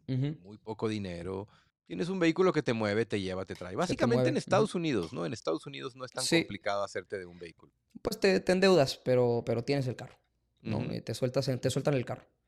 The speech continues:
Speaker 2: Pero en
Speaker 1: Pero
Speaker 2: Boston
Speaker 1: sí me
Speaker 2: está más
Speaker 1: tocó
Speaker 2: complicado tener un carro por los estacionamientos, porque es una ciudad
Speaker 1: Sí.
Speaker 2: en algunas cosas parecidas a Nueva York, con el problema de Nueva York del tráfico, del estacionamiento,
Speaker 1: Ujú.
Speaker 2: de,
Speaker 1: Sí, sí,
Speaker 2: y
Speaker 1: sí, sí,
Speaker 2: moverte
Speaker 1: sí.
Speaker 2: en
Speaker 1: Lo
Speaker 2: metro, pues, es conectarte mucho más rápido por la
Speaker 1: Sí,
Speaker 2: ciudad.
Speaker 1: sí, es,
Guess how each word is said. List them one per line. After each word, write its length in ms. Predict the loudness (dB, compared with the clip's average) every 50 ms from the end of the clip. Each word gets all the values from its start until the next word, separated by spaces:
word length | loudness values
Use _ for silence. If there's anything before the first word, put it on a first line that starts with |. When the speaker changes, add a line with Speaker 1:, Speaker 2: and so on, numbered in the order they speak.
| _ _ _ _ _ 2
Speaker 2:
Pero 160 | 4 6 8
en 20 |
Speaker 1:
Pero 120 | 10 10 10
Speaker 2:
Boston 160 | 10 10 6
Speaker 1:
sí 20 | 4
me 60 | 4
Speaker 2:
está 120 | 6 6
más 120 | 6 6 6
Speaker 1:
tocó 140 | 6 6
Speaker 2:
complicado 420 | 6 6 2 0 4 6 6 6 6
tener 200 | 4 2 2 2
un 80 | 0
carro 300 | 2 2 2 2 2 0
por 140 | -2 -2 -2
los 120 | -2 -2 -4
estacionamientos, 1000 | -4 -4 -4 -4 -4 -4 -6 -6 -6 -4 -4 -4 -4 -4 -2 0 0 0 0
porque 200 | -4 -12 -14 -14
es 60 | -14
una 180 | -12 -10 -10 -8
ciudad 200 | -6 -2 0 2
Speaker 1:
Sí. 240 | 4 2 2 0 -4 -20 _ _ _ -6
Speaker 2:
en 100 | 0 2
algunas 540 | 2 2 4 4 4 4 4 4 2 0 -2
cosas 340 | -2 0 0 0 0 -2 -2
parecidas 460 | 0 0 0 0 0 0 -2 0 -2
a 60 | -4
Nueva 260 | -4 -4 -4 -4 -2
York, 200 | 0 0 0 0
con 160 | 0 -2 -4
el 100 | -4 -6
problema 420 | -8 -6 -6 -6 -6 -6 -6 -6 -8
de 60 | -8
Nueva 220 | -8 -10 -10 -10
York 240 | -8 -6 -8 -8 -8
del 180 | -8 -14 -14 -12
tráfico, 520 | -12 -10 -10 -10 -10 -10 -12 -12 -10 -10
del 100 | -12 -12
estacionamiento, 1000 | -14 -14 -14 -14 -14 -14 -14 -14 -14 -16 -16 -12 -8 -6 -6 -4 -4 -4 -4 -4 -6
Speaker 1:
Ujú. 80 | -8
Speaker 2:
de, 140 | -10 -12 -12 _ -4
Speaker 1:
Sí, 160 | -2 -2 0
sí, 80 | 0
Speaker 2:
y 0 |
Speaker 1:
sí, 60 | 2 2
sí, 20 |
Speaker 2:
moverte 400 | 4 6 6 4 4 4 2 2
Speaker 1:
sí. 0 |
Speaker 2:
en 80 | 2 2
Speaker 1:
Lo 40 |
Speaker 2:
metro, 300 | 4 2 2 2 0 -2
pues, 140 | -2 -2 -4
es 80 | -2 -2
conectarte 540 | -2 -2 -4 -4 -4 -4 -6 -4 -4 -4 -4
mucho 220 | -4 -4 -4 -4
más 120 | -4 -2
rápido 300 | -2 -4 -4 -4 -6 -6
por 120 | -2 4 6
la 60 | 6
Speaker 1:
Sí, 60 | 6
Speaker 2:
ciudad. 120 | 6 4 2 2
Speaker 1:
sí, 60 | 2
es, 340 | 4 2 2 2 0 -2 -6